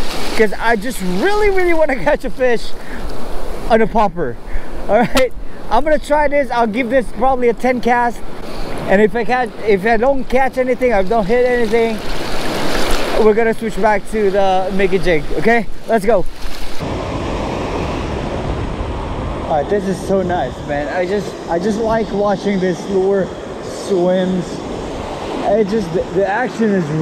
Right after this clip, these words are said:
really, really nice. So I'm gonna cast for the last cast,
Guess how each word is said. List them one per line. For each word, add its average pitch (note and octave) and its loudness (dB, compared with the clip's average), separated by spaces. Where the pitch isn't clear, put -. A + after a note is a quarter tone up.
really, G#3 4
really F#3 0
nice. D#3+ -2
So F3 0
I'm A3+ -12
gonna B3 -2
cast A3 -2
for G3 -2
the F3+ -2
last A3 -2
cast, F3 0